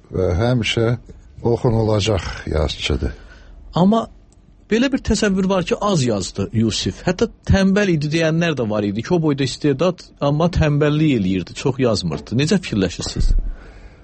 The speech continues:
Speaker 1: Burada əlbəttə ki, tənbəllik də var idi, amma tənbəllikdən çox vasvasılıq. Vasvasılıq, o belə hamı, hər bir yazıçı, hər bir insan bir iş görməkdən qabaq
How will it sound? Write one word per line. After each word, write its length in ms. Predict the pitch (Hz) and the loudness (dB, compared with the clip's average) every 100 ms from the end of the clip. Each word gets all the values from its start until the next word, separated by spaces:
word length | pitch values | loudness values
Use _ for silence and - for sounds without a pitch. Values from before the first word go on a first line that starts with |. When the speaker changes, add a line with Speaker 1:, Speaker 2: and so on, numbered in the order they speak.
| - - | -20 -6
Speaker 1:
Burada 400 | - 214 233 269 226 | 2 2 4 2 2
əlbəttə 480 | 233 220 240 208 160 | 2 0 -2 -2 -2
ki, 140 | 165 | -2
tənbəllik 720 | 175 185 175 165 165 165 135 | -2 0 0 0 0 0 -2
də 140 | 156 131 | 0 -2
var 320 | 127 127 117 | 0 0 0
idi, 380 | 117 110 101 110 - | 0 0 -2 -2 -2
amma 320 | 165 175 185 | -2 0 -2
tənbəllikdən 1120 | 175 - 190 180 170 175 180 180 - 208 202 | -2 -2 0 2 2 0 2 0 0 0 0
çox 240 | - 160 151 | 0 0 2
vasvasılıq. 960 | 120 117 104 - 110 - 104 98 85 - - _ - - - _ _ - - | 0 0 -2 0 -2 0 0 0 -2 -6 -20 _ -20 -20 -20 _ _ -20 -6
Vasvasılıq, 1300 | - 135 127 - - 135 131 - 135 131 127 110 80 | 0 0 0 -4 0 0 0 0 2 2 2 2 0
o 200 | 71 139 143 131 120 110 - - | 0 2 2 2 -2 -4 -10 -12
belə 420 | - 139 143 113 107 101 101 | -2 0 2 2 2 0 -4
hamı, 500 | - 220 247 214 175 | -2 0 2 2 2
hər 260 | 214 233 185 | 2 0 0
bir 120 | 160 | -2
yazıçı, 600 | 139 151 127 131 - 139 | 0 0 -2 -6 -2 2
hər 320 | 147 247 240 185 | 2 2 0 0
bir 120 | 170 | 0
insan 520 | 160 143 - 160 139 | 2 0 0 0 0
bir 160 | 190 180 | 0 0
iş 160 | 160 | 0
görməkdən 760 | - 160 147 147 135 135 143 131 | 2 2 4 2 0 0 2 4
qabaq 500 | 123 110 120 113 | 2 2 2 2